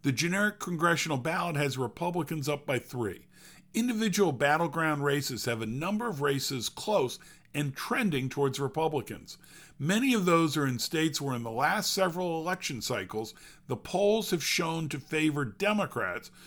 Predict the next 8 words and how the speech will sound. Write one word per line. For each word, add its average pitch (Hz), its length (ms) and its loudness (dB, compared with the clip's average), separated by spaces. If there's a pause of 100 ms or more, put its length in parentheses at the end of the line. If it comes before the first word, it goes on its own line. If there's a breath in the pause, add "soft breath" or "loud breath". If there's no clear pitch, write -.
(160 loud breath)
versus 143 420 2
the 143 100 -4
final 131 420 -2
results. 117 640 -4 (340 soft breath)
Will 117 180 0
that 131 140 2
happen 143 360 0
again? 165 480 0